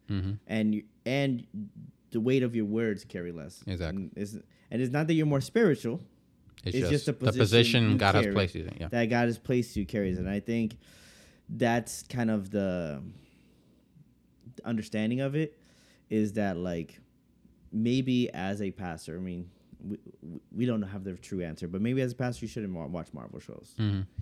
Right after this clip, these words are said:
Speaker 2: because uh, or maybe you shouldn't do certain things.
Speaker 1: Mm-hmm.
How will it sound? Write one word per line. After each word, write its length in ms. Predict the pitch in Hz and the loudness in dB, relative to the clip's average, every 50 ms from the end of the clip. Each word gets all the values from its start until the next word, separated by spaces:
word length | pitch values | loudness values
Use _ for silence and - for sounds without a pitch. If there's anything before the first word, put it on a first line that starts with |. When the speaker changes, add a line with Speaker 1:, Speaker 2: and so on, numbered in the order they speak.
| - - - - | -8 -8 -8 -8
Speaker 2:
because 600 | - 95 - 101 95 92 87 87 85 - - - - - - - - - - - - - - - - - _ _ _ - - | -10 -8 -4 -4 -2 -2 -2 -4 -6 -8 -12 -16 -20 -20 -20 -20 -20 -20 -20 -20 -20 -20 -20 -20 -20 -20 _ _ _ -12 -6
uh, 240 | - 110 107 104 104 | -2 0 0 0 0
or 220 | - - 110 110 | 0 0 0 0
maybe 240 | 107 110 113 107 110 | 2 2 0 0 0
you 120 | 107 104 | 0 -2
shouldn't 920 | 104 - - - 110 95 107 104 101 98 98 - - - - - - - - - - 82 104 | -2 -4 -4 -2 -2 0 0 0 0 -2 -4 -6 -10 -16 -16 -16 -18 -18 -20 -16 -12 -10 -8
do 140 | 104 113 107 | -6 -6 -6
certain 300 | 107 - - - 95 92 | -6 -6 -8 -8 -8 -8
things. 440 | - 78 71 55 53 - - - - _ _ _ - | -8 -8 -10 -10 -10 -12 -16 -18 -20 _ _ _ -6
Speaker 1:
Mm-hmm. 240 | 107 104 95 98 98 | -4 -2 -2 -2 -4